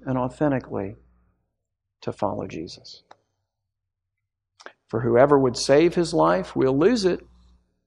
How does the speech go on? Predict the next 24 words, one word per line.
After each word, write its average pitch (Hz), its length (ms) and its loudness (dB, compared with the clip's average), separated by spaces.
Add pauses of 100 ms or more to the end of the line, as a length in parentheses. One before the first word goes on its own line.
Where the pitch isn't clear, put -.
(880)
but 123 120 0
whoever 147 340 4
will 127 240 0
lose 220 360 0
his 156 180 -4
life 120 320 0
for - 140 -8
the 120 80 -4
sake 139 280 0
of 151 100 -2
Jesus, 104 680 -6 (580)
in 123 100 -2
the 120 140 2
end 180 160 2
and 170 100 -4
for 151 160 0
all 170 200 4
of 170 80 -2
eternity, 202 560 -4 (1300)
will 120 80 -8
save 123 320 -4
it. - 140 -8 (1120)
Let's 120 140 -14
pray. 101 260 -12